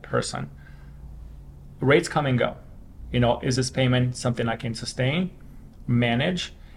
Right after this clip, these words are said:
And maybe because the business I'm in, or maybe because of my network, there's always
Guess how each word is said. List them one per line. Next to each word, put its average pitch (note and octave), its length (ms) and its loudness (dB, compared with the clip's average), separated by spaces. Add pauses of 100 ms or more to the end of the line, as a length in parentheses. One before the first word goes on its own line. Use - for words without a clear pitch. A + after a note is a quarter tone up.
(160)
And B2 600 6 (880)
maybe C#3+ 300 6
because C3+ 240 6
the B2+ 60 2
business A#2+ 280 4
I'm A#2 180 6
in, C#3 220 4
or A#2 120 4 (100)
maybe B2 180 4
because A#2+ 180 2
of A2 40 0
my A2+ 100 2
network, A#2+ 600 4 (160)
there's B2+ 240 2 (160)
always C3+ 420 8